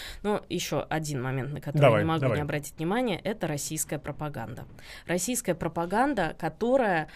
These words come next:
Speaker 1: ну, э, конечно, э, риа Новости опубликовали фотографию Пита Хегзета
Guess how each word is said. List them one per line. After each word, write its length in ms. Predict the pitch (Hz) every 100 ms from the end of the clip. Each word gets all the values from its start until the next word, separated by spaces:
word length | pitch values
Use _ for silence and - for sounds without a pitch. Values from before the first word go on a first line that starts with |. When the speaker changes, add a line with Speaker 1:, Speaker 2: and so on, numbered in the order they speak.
| - - -
Speaker 1:
ну, 340 | 165 208 240 - -
э, 260 | - 185 180
конечно, 840 | 190 180 196 214 - 190 170 165 - -
э, 340 | 160 156 -
риа 160 | 196 233
Новости 480 | 233 190 156 - 143
опубликовали 580 | 151 151 156 180 190
фотографию 380 | 175 - 165 170 165 143 - 131
Пита 240 | 135 160 139
Хегзета 720 | - 202 202 143 127 -